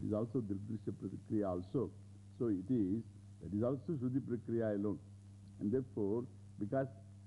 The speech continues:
that the, the, the, the Drashtuhu, so there is no Viparilopaha, Chaitanyasya, et cetera. There again, that is also Shruti Prakriya, but this is the, the, the Prakriya where the Abheda is established here.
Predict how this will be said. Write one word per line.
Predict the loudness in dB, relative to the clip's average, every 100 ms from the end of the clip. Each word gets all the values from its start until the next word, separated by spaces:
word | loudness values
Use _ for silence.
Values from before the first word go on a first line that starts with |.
| -4
that | 0 0 -4 -10 -2
the, | 2 4 2 -2 -4
the, | 0 0 -2 -10 -12 -12 -8 -4
the, | -4 -4 0
the | 2 2 2
Drashtuhu, | 0 0 0 2 2 2 0 -8 -14 -12 0
so | 2 4
there | 2
is | 0 2
no | 2
Viparilopaha, | 2 2 4 4 2 -2 0 0 -2 -6 -16 -4 2
Chaitanyasya, | 6 6 4 2 0 0
et | 0
cetera. | -4 0 0 2
There | 2 2
again, | 2 2 2 2 0 -6 -4
that | 0
is | 4
also | 4 2 -2
Shruti | -2 -2 -4
Prakriya, | -4 -2 0 -2 -2
but | -2 0
this | -2 0
is | -2 2
the, | 4 4 2 -10 -14 -16 -12 -4
the, | -2 0
the | -2
Prakriya | -2 -2 2 4 2
where | 2 2 2 0 -6 -14 -16 -14 -2
the | 2 2 0 -8 -10
Abheda | -4 2 4 4 2 0 -6 -4
is | -4 -2
established | -6 -6 -4 -4 -6 -10 -10 -4
here. | -4